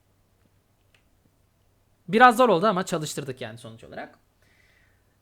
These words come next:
Ee, evet yani şu anda teknik olarak,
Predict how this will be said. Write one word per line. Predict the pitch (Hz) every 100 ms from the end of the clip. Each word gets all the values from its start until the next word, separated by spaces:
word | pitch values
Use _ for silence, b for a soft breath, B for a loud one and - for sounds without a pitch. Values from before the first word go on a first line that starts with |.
| _ _ _
Ee, | 202 208 220 220 220 -
evet | 330 262 - -
yani | 180 180 190 196 - _ _ _ _ _ - b b b
şu | - - 262
anda | 294 294 311
teknik | 311 262 294 339
olarak, | 294 285 285 285 285 - -